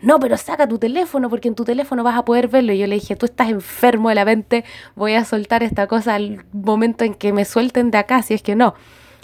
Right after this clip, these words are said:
Así es que no hice ninguna grabación, solamente grabé el grupo anterior. Así es que si es que vieron el video en el,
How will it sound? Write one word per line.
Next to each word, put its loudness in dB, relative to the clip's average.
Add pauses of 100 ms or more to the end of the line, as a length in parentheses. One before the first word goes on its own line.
(140)
Así -10
es -12
que -10
no -6
hice -6
ninguna -6
grabación, 0
solamente 2
grabé 2
el 2
grupo 0
anterior. 0
Así -6
es -6
que -4
si -6
es -6
que -2
vieron 2
el 0
video 4
en 0
el, -6